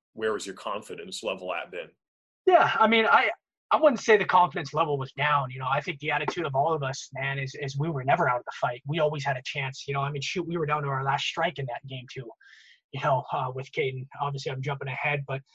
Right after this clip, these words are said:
Speaker 2: I think, you know, everybody on our team knew that we could still win. It wasn't, it wasn't impossible. So,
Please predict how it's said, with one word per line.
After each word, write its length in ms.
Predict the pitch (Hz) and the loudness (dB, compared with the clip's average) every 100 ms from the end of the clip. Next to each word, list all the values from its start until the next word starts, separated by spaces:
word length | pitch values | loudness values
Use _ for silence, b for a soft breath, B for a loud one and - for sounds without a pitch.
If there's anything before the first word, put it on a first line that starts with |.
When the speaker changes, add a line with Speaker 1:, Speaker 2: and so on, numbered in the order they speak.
| b b | b b
Speaker 2:
I 80 | 175 | 0
think, 240 | - 214 - | 4 4 4
you 120 | 190 190 | 2 4
know, 240 | 175 165 _ _ _ _ _ _ _ _ _ | 4 2 _ _ _ _ _ _ _ _ _
everybody 360 | 190 202 202 202 | 6 8 10 10
on 120 | 190 | 8
our 100 | 147 | 4
team 320 | - 208 175 | 2 2 4
knew 160 | 185 185 | 4 4
that 120 | 175 | 2
we 100 | 160 | 0
could 120 | 147 139 | -6 -4
still 220 | 196 143 | -2 2
win. 160 | 165 - | 2 0
It 80 | 139 | 0
wasn't, 280 | 170 165 180 | 0 0 4
it 60 | |
wasn't 280 | 180 190 165 | 6 6 4
impossible. 580 | 123 - 196 - 135 127 | 0 2 2 2 -6 -8
So, 280 | - 165 | -4 -2